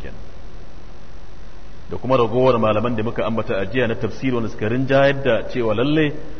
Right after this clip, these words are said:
wannan ma'ida din ta sauka, tunda Allah ya ce lalle zan saukar da ita. To, a,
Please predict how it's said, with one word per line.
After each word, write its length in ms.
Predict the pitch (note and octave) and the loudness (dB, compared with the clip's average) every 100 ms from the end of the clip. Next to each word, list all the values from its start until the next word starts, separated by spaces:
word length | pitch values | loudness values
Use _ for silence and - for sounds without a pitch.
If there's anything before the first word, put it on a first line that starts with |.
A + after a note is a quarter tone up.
| - F#2 | -6 -4
wannan 220 | G2+ A2+ | -2 0
ma'ida 360 | A#2 - A2+ | 0 0 -2
din 180 | G2 G2 F#2+ | -2 -2 0
ta 120 | A2 | 0
sauka, 360 | A2 G2 C3 D3 | 0 -2 0 -2
tunda 200 | C3 A2+ | -2 -2
Allah 220 | G#2 A#2 G#2 | 0 0 0
ya 80 | |
ce 200 | G#2+ A#2 | 0 -2
lalle 300 | G#2 B2 B2 | 0 0 0
zan 140 | B2+ A2 | -2 -2
saukar 300 | G2+ G2 G2 | -4 -4 -4
da 80 | E2+ | -4
ita. 200 | - - - - - - - - - - - - - - - - - - - - - - - - - - - | -6 -6 -6 -6 -4 -6 -4 -4 -4 -4 -6 -6 -6 -6 -4 -6 -6 -6 -6 -6 -6 -6 -6 -6 -4 -6 -4
To, 320 | A#2 A2 G2 - - - | -2 -2 -4 -4 -4 -2
a, 460 | A2 A2 G#2+ - | 0 2 2 -2